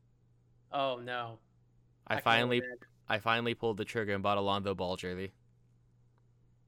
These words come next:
Speaker 2: I finally did it.
Speaker 1: Well, you better hope he has a better last few games than what he's had so far to justify that purchase.
Speaker 2: Hey, I, I believe in Lonzo Ball. I believe that he can do it.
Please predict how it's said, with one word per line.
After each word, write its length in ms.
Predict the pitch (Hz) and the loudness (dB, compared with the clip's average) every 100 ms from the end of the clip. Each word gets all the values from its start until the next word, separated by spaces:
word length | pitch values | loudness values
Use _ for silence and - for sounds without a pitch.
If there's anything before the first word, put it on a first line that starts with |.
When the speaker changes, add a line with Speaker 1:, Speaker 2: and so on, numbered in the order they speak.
| _ _ _ _ _ _ _ _ _ - | _ _ _ _ _ _ _ _ _ -10
Speaker 2:
I 80 | 101 | -4
finally 360 | 104 104 107 | 0 0 -2
did 160 | 98 95 | -4 -4
it. 100 | 95 - - _ _ - - - - - - - | -6 -10 -20 _ _ -20 -20 -20 -20 -20 -16 -4
Speaker 1:
Well, 100 | 131 | 2
you 120 | 156 | 8
better 200 | 185 170 | 10 10
hope 240 | 156 170 | 10 6
he 60 | 165 | 8
has 140 | 156 | 6
a 60 | 135 | 6
better 500 | - 156 147 147 139 | 8 8 8 4 -2
last 360 | 170 147 151 151 | 2 6 6 4
few 220 | - 151 | 0 0
games 420 | 135 139 135 127 | 2 0 0 -2
than 120 | 127 131 | -6 -4
what 140 | 131 | -2
he's 120 | 127 | -2
had 220 | 143 131 | -2 -2
so 180 | - 127 | -2 -6
far 260 | 113 135 127 | -2 0 0
to 80 | 120 | -2
justify 440 | 127 - - 123 | -6 -8 -4 -4
that 160 | 117 117 | -4 -6
purchase. 500 | 120 113 - - - - | -6 -6 -14 -16 -20 -12
Speaker 2:
Hey, 120 | - 98 | -6 -2
I, 340 | 98 110 110 | 0 0 0
I 20 | |
believe 340 | 110 110 107 101 | -2 -2 -2 -2
in 80 | |
Lonzo 320 | 98 95 92 92 | -2 -2 -2 -2
Ball. 260 | 101 104 - _ _ _ - | -2 -4 -8 _ _ _ -10
I 60 | 101 | -8
believe 240 | 107 107 | -6 -4
that 80 | 101 | -4
he 60 | |
can 140 | 98 98 | -4 -4
do 120 | 92 | -2
it. 100 | 95 | -4